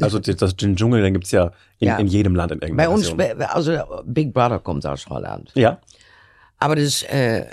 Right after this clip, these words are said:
Speaker 2: erfunden durch John de Mol, ne?
Speaker 1: Mhm.
Speaker 2: Also der, der, der ist, der war auf solche Art von Konzepte fixiert.
Speaker 1: Mhm.
Speaker 2: Aber die, die, die, äh, diese, die, dieses, diese Lust an den Untergang von anderen,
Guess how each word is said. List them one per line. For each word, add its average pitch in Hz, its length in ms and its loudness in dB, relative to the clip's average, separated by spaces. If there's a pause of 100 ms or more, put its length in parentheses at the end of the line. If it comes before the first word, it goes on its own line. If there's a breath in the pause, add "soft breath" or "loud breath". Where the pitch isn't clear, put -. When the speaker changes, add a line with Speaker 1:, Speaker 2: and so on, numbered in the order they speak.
Speaker 2:
erfunden 127 560 0
durch 117 380 -2
John 110 200 0
de 107 80 0
Mol, 65 380 -4
ne? 113 160 -2
Speaker 1:
Mhm. 113 180 0
Speaker 2:
Also 101 320 -6 (680 soft breath)
der, 107 220 -4
der, 82 480 -4
der 73 420 -6
ist, - 240 -8
der 113 120 0
war 104 200 0
auf - 260 -4
solche 107 420 -4
Art 98 220 -4
von 104 220 -6
Konzepte 101 560 -6
fixiert. 95 680 -4
Speaker 1:
Mhm. - 160 -20 (600 loud breath)
Speaker 2:
Aber 120 360 0
die, 85 300 -6
die, 107 380 -8
die, 85 480 -8
äh, 65 560 -6
diese, 92 500 -4
die, - 240 -12
dieses, 120 460 -6
diese 117 260 -2
Lust 160 760 2
an 135 240 2
den 120 180 2
Untergang 156 640 -2
von - 240 -6
anderen, 65 640 -6